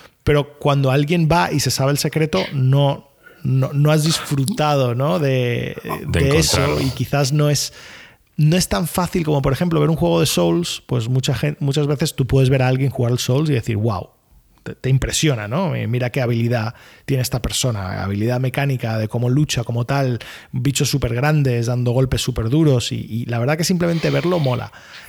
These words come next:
Speaker 1: El Zelda, este Zelda es distinto. O sea, igual ni te enteras que ahí había un secreto. De repente ves que viene el tío, se pone a caminar y pum, se abre el... se abre una mazmorra. Em, eh,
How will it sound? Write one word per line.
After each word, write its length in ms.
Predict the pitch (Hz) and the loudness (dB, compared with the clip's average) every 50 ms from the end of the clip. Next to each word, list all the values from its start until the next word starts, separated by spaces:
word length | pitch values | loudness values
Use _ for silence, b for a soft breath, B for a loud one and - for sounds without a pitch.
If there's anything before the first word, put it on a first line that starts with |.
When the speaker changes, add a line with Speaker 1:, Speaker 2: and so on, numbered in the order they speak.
| B B B _ _ - | B B B _ _ -6
Speaker 1:
El 160 | - 180 175 | -6 -6 -4
Zelda, 540 | - 262 262 262 240 - - - - - - - | -2 -4 -2 -2 0 -2 -2 -2 -6 -10 -12 -8
este 200 | 202 190 - 240 202 | -8 -6 -4 -4 -4
Zelda 260 | - 226 220 214 196 | -4 -4 -2 -2 -2
es 80 | 170 | -2
distinto. 560 | 143 127 - - - 110 101 - - - _ _ _ | -2 -4 -6 -6 -8 -12 -12 -12 -14 -18 _ _ _
O 40 | - | -12
sea, 400 | - 127 117 113 117 117 - - - - - - - - _ _ - 151 | -8 -8 -6 -6 -8 -10 -10 -14 -20 -20 -20 -20 -20 -20 _ _ -10 -4
igual 280 | 147 147 135 151 160 185 | -2 0 2 2 2 2
ni 80 | 202 202 | 0 0
te 80 | - 139 | 0 -2
enteras 320 | 127 - 190 196 156 - | -2 -2 -2 -4 -4 -6
que 80 | - 123 | -6 -6
ahí 60 | 113 | -4
había 180 | 110 110 113 113 | -4 -4 -4 -4
un 60 | 110 | -6
secreto. 340 | 117 117 110 127 143 - 120 | -6 -6 -8 -8 -6 -6 -8
De 60 | 107 | -8
repente 300 | 104 101 104 110 113 120 | -8 -8 -8 -8 -6 -6
ves 140 | 120 123 120 - | -6 -6 -6 -6
que 100 | - 120 | -6 -6
viene 180 | 117 123 127 | -4 -2 -2
el 120 | 131 127 123 | -2 -2 -2
tío, 240 | 175 185 185 185 | -2 -2 -2 -2
se 100 | 165 - 123 | -4 -6 -6
pone 140 | 131 131 135 | -6 -6 -4
a 20 | |
caminar 420 | - 139 143 143 156 180 214 208 165 | -4 -4 -2 -2 -2 -2 -2 -2 -2
y 40 | 139 | -2
pum, 200 | 160 214 254 220 | -4 -4 -6 -6
se 140 | - - 127 | -6 -6 -4
abre 180 | 123 123 127 | -4 -2 -2
el... 420 | 123 123 123 123 120 117 117 117 B B B B B B B B B B B B B B B B B B B B _ _ _ _ _ _ | -2 -2 -2 -2 -2 -4 -6 -8 B B B B B B B B B B B B B B B B B B B B _ _ _ _ _ _
se 160 | - - - 170 | -8 -2 0 2
abre 160 | 160 160 165 | 2 4 2
una 120 | 165 156 | 2 2
mazmorra. 480 | 147 143 131 143 147 131 120 110 104 - _ _ _ | 4 4 4 4 4 2 0 -2 -6 -10 _ _ _
Em, 1120 | - 156 143 143 139 139 135 135 131 131 127 123 120 120 120 113 113 110 107 110 113 - - _ _ _ _ _ _ _ _ _ _ _ _ _ _ _ _ _ _ - - _ _ _ _ _ _ _ _ _ | -4 0 0 2 2 2 2 0 0 0 0 0 0 -2 -2 -2 -2 -2 -4 -4 -6 -8 -10 _ _ _ _ _ _ _ _ _ _ _ _ _ _ _ _ _ _ -20 -20 _ _ _ _ _ _ _ _ _
eh, 260 | - 170 - - 117 | -8 -8 -8 -8 -10